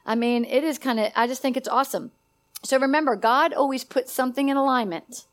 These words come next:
Somebody, something, someplace, whatever it is. Be aware of what you're called there. Be aware. I wanna read some verses that the Lord,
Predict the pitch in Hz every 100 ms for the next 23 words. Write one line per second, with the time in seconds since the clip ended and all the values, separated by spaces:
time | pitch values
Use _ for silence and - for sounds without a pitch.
0 | _ _ _ _ _ _ _ - 233 240
1 | 262 254 262 277 269 - 233 262 247 262
2 | 277 277 277 - 233 254 - 247 269 269
3 | 254 - 208 220 247 262 269 233 226 _
4 | _ _ _ _ _ _ 202 294 370 415
5 | - 233 180 202 214 208 143 104 - -
6 | _ _ - 196 180 208 - - 226 -
7 | 254 285 226 160 - - _ _ 262 330
8 | - 247 262 247 156 - _ _ 269 311
9 | 311 302 - 240 202 202 - 165 165 214
10 | 208 202 196 190